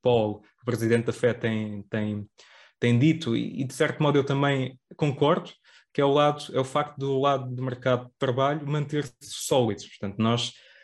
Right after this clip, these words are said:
ah, ao contrário de crises passadas, nós não vimos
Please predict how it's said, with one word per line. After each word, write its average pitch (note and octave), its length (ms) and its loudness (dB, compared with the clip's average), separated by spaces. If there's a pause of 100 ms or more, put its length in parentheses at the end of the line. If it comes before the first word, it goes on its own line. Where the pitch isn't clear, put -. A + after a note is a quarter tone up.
(160)
ah, A#2 200 2
ao A#2+ 140 0
contrário C3+ 420 2
de - 80 -12
crises C#3 240 -2
passadas, D#3 800 -2 (100)
nós D3 420 -2
não D3+ 300 -2
vimos D3 500 -4